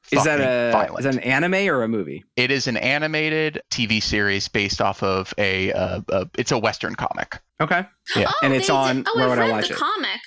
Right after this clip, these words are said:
Speaker 3: I didn't know they did a
Speaker 2: Yeah,
Speaker 3: show.
Speaker 2: it's on Amazon.
Speaker 3: Oh,
Speaker 1: Okay.
Speaker 3: okay.
Speaker 2: Yeah.
Speaker 1: I'll, I'll put it on the list.
Speaker 2: Yeah. It is a, like, for the first half, you're like, "Oh, it's like a cute superhero thing."
Speaker 3: Mm-hmm.
Speaker 2: And then it gets super fucking gory.
Speaker 3: Mm-hmm.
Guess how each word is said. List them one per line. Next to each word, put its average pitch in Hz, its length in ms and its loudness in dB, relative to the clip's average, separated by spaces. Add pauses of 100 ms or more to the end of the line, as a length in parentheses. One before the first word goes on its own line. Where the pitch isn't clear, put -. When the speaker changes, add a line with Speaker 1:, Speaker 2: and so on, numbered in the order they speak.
Speaker 3:
I 262 100 -4
didn't 294 380 -6 (100)
know 277 140 -2
they 269 160 -4
did 269 80 0
a - 60 4
Speaker 2:
Yeah, 220 100 4
Speaker 3:
show. 349 180 -2
Speaker 2:
it's - 180 0
on 143 120 2
Amazon. 107 400 -2 (300)
Speaker 3:
Oh, 571 320 -4
Speaker 1:
Okay. 151 140 0
Speaker 3:
okay. 254 120 -2 (340)
Speaker 2:
Yeah. 95 220 2
Speaker 1:
I'll, 104 160 -2 (160)
I'll 104 140 0
put 120 100 0
it 117 40 2
on 123 100 2
the 143 80 2
list. 190 340 -2
Speaker 2:
Yeah. - 280 0 (100)
It 117 160 2
is 123 220 0
a, 120 180 2
like, 131 240 0
for 160 100 0
the 135 100 0
first 190 300 0
half, 190 240 2
you're 311 80 -4
like, 370 140 -2
"Oh, 466 180 2
it's - 140 -6
like 320 160 -2
a 320 180 2
cute 339 300 -2
superhero 180 680 0
thing." 101 280 -2 (100)
Speaker 3:
Mm-hmm. 262 240 0
Speaker 2:
And 127 140 2
then 120 340 0
it 123 160 -2
gets - 300 -2 (160)
super - 680 -4
fucking - 440 -4
gory. - 460 -4
Speaker 3:
Mm-hmm. 226 300 -2